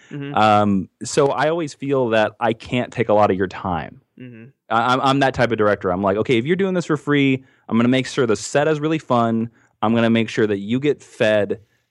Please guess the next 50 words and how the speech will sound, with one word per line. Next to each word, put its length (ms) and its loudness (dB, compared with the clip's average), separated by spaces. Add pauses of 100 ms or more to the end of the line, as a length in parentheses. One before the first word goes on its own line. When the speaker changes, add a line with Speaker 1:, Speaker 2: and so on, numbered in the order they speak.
Speaker 2:
and 200 -2
I'm 100 -2
gonna 140 2
make 180 0
sure 220 -2
that 140 -4
you're 260 -2 (240)
in 60 -2
and 100 0
out 240 0
in, 80 -12
like, 220 -4
three 240 4
hours." 480 -4 (600)
You 140 0
know, 180 -4
so 260 0
that 100 6
you're, 160 -4
it's 240 -6
not 180 0
a 40 2
whole 220 0
day 320 0
for 100 -10
you 160 -6
or 120 -6
something 240 -10
like 100 -14
that. 180 -8
Speaker 1:
Mm-hmm. 160 -4
Speaker 2:
Um, 320 0
that, 160 0
that's 160 -2
my, 160 2
that's 220 0
my 120 2
trade-off. 460 -6 (160)
Speaker 1:
That's 160 -14
good. 220 -16
Speaker 2:
Um, 400 2
but 240 0
we 100 2
do 140 -2
that, 440 -2
and 200 -6
then 500 -2 (300)
from 340 -2
there, 340 2
I 300 -2